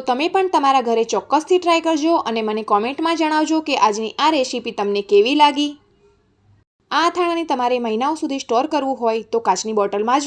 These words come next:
રાખવું. જો તમને મારી આજની આ રેસીપીનો વીડિયો પસંદ આવ્યો હોય, તો મારા વીડિયોને લાઈક કરો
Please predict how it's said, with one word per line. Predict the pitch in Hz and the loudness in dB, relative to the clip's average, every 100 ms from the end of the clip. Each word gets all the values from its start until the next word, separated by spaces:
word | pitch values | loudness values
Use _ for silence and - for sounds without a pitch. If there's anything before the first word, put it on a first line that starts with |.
| 277 | -2
રાખવું. | 277 269 294 294 - _ _ _ _ _ _ _ _ _ _ - | -4 -2 -6 -8 -12 _ _ _ _ _ _ _ _ _ _ -6
જો | 240 370 | 2 2
તમને | 403 330 311 | 2 -2 -2
મારી | 277 262 | -2 0
આજની | - 208 220 226 - | 0 -2 -2 -8 -2
આ | 277 | 2
રેસીપીનો | 339 294 - 269 254 247 | 2 0 -4 -6 -6 -4
વીડિયો | 226 208 | 2 2
પસંદ | 208 214 277 330 | 2 -2 -4 0
આવ્યો | 339 320 311 | 2 2 0
હોય, | 311 311 | -2 -4
તો | - 247 | -4 -4
મારા | 233 247 | -2 0
વીડિયોને | 311 285 240 220 | 0 2 0 2
લાઈક | 202 202 233 - | 2 2 0 -2
કરો | 311 311 | -2 0